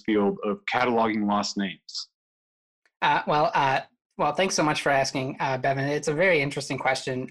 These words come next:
Speaker 2: Um, I found myself, uh, at the age of three, uh, already fascinated by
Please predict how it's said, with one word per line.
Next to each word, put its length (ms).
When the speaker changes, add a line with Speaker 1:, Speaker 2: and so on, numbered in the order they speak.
Speaker 2:
Um, 420
I 480
found 200
myself, 580
uh, 260
at 200
the 120
age 280
of 400
three, 460
uh, 240
already 240
fascinated 800
by 440